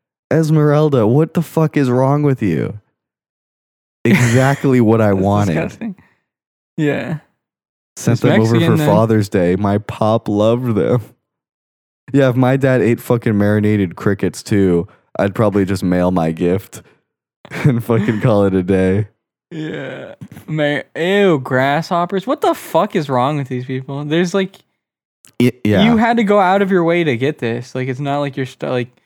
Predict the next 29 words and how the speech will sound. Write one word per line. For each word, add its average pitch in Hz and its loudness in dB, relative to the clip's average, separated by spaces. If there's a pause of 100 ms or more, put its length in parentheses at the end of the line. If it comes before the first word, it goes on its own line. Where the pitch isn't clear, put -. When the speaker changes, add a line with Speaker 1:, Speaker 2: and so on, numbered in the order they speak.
(220)
Speaker 2:
the 185 2
excuse 185 -2
for 160 -4
this, 151 -6
like, 139 -4
dumb 127 -2
shit 135 -4
is, 127 -4
like, 123 -4 (280)
in 147 -2
their 143 0
culture, 147 -2
that's 127 -2
what 151 -6
they 143 -2
have. 151 -4 (320)
Speaker 1:
Right. - 2
Speaker 2:
But, 156 2
like, 143 -2
you're 160 0
here 170 0
now, 117 -2
bro. 123 -4
Have 143 -4
a 139 -8
fucking 139 -8
burger. 139 -8 (1080)
Um, 143 0
Speaker 1:
Yeah. 92 0